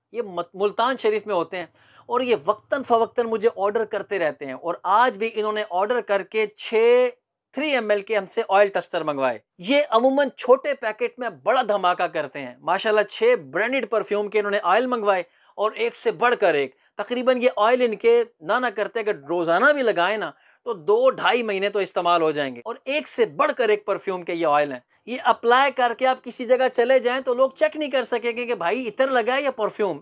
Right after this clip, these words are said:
इतनी जबरदस्त इनकी फ्रेगरेंस है। तो ये छः टस्टर इन्होंने दो हज़ार रुपए के हमसे मंगवाए। आपसे शेयर करता हूँ कि जाहिद साहब ने हमसे क्या क्या मंगवाया। मुश्क ज़हरा, फवाके,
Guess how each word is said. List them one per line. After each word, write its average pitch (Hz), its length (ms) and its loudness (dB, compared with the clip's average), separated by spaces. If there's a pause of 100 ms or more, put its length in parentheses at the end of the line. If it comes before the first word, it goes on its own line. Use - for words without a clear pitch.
इतनी 285 300 -6
जबरदस्त 190 540 0
इनकी 202 180 -4
फ्रेगरेंस 156 480 -6
है। 123 120 -14 (200)
तो 254 100 -2
ये 269 140 2
छः 269 300 4
टस्टर 262 500 -2
इन्होंने 240 320 -4
दो 202 220 2
हज़ार 214 340 4
रुपए 214 180 -4
के 208 80 -4
हमसे 196 240 -4
मंगवाए। 160 400 -2 (320)
आपसे 240 320 2
शेयर 285 260 2
करता 233 300 -4
हूँ 240 100 -4
कि 220 120 -8
जाहिद 180 340 0
साहब 208 320 2
ने 208 80 -6
हमसे 226 280 -6
क्या 262 240 -8
क्या 214 180 -2
मंगवाया। 135 520 -4 (300)
मुश्क 233 240 2
ज़हरा, 269 560 4 (720)
फवाके, 233 600 4